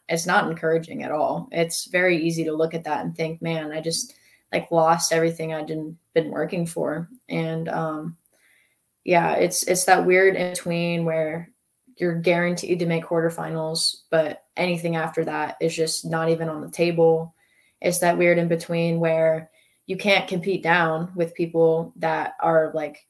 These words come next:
around your skill level, and instead now you're competing against people ten years older than you, which is clearly completely different, especially, like, as a developing, like, young adult, like, you're not even done growing. Like, you kinda have to hit that, like, second puberty type thing before,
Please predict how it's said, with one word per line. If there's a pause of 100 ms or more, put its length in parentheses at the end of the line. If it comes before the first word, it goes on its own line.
around
your
skill
level,
and
instead
now
you're
competing
against
people (280)
ten
years
older
than
you, (440)
which
is (160)
clearly
completely
different,
especially,
like, (580)
as
a
developing,
like,
young
adult,
like,
you're
not
even
done
growing.
Like,
you
kinda
have
to
hit
that,
like,
second
puberty
type
thing
before,